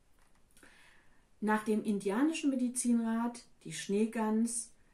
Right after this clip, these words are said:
Glücksstein der Schneegans wäre der Bergkristall. So,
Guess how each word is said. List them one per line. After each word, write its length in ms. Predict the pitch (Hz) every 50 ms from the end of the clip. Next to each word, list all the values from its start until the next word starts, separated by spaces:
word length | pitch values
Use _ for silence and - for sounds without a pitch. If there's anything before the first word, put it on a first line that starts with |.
| _ _
Glücksstein 840 | - 247 302 311 311 - - - - 277 254 254 247 254 262 254 233
der 180 | 285 147 143
Schneegans 840 | - - - 175 180 185 190 190 190 190 185 185 190 190 - - -
wäre 420 | 160 156 156 156 156 160 160 165 - - - -
der 380 | 156 151 160 180 202 214 226 - _ _ -
Bergkristall. 600 | 165 156 156 156 - - - - - - - - - - - _ _ _ _ _ _ _ _ _ _ - _ _ _ _ _ - - _ - - - -
So, 340 | - - - 226 185 165 160